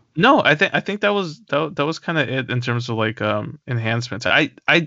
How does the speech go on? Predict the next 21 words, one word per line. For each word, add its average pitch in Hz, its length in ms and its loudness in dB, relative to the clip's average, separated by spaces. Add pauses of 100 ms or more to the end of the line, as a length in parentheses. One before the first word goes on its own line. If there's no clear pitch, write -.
I 143 100 4
do 147 200 2
gotta 185 220 4
say, 135 220 2
like, 113 180 4
th-, 120 140 -4
this 127 180 -6
final 151 260 0
fight 117 320 -2
to - 100 -10
me 113 160 -4
was 113 220 -6
really, 110 320 -2
really 107 240 -4
good, 110 400 -2
and 120 140 2
the 110 80 2
whole 120 300 2
sequence 113 580 -2
with, 107 320 -2 (640)
um, 104 460 -2